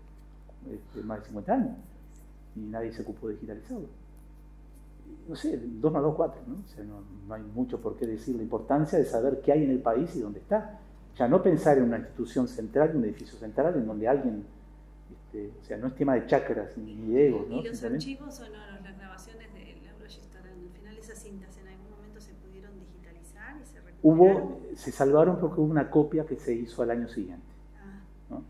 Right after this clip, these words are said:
Speaker 1: De todo eso.
Speaker 2: Bien.
Speaker 1: Después igual la historia es compleja, ¿no?
Speaker 2: Bien.
Speaker 1: Por, por
Speaker 2: Pero se salvaron, digamos.
Speaker 1: Digo, cuando no haber política, recién se, una vez un estudiante sueco planteó que él quería tener para su tesis final, entonces fue al Museo Histórico, las pasó a casetes,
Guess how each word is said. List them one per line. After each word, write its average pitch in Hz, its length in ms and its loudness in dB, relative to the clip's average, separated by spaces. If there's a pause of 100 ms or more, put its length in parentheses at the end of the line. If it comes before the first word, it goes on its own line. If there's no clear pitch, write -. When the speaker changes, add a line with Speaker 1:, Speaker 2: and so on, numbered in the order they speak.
Speaker 1:
De 107 100 -8
todo 101 280 -4
eso. - 200 -16 (140)
Speaker 2:
Bien. - 220 -20
Speaker 1:
Después 143 360 4
igual 180 220 2
la 180 60 0
historia 175 240 0
es 170 80 -6
compleja, 156 560 0 (180)
¿no? - 80 -10
Speaker 2:
Bien. 190 140 -10
Speaker 1:
Por, 104 240 -8
por 104 260 -10 (440)
Speaker 2:
Pero 202 180 -16
se 214 160 -14
salvaron, 220 520 -14
digamos. - 200 -18
Speaker 1:
Digo, 120 260 2
cuando 110 260 2
no 113 200 0
haber 127 140 4
política, 156 840 2
recién 139 640 0
se, 107 380 -8 (560)
una 117 160 0
vez 131 220 2
un 117 60 -2
estudiante 117 640 0
sueco 135 420 2
planteó 107 340 0
que 120 100 0
él 110 80 -2
quería 120 320 2
tener 120 300 0
para 107 160 -2
su 117 120 -6
tesis 117 280 -4
final, 131 340 -2
entonces 127 300 -2
fue 117 120 -2
al 120 60 -4
Museo 120 200 -4
Histórico, 135 400 -2
las 123 100 -2
pasó - 220 -4
a 120 60 -4
casetes, 139 520 0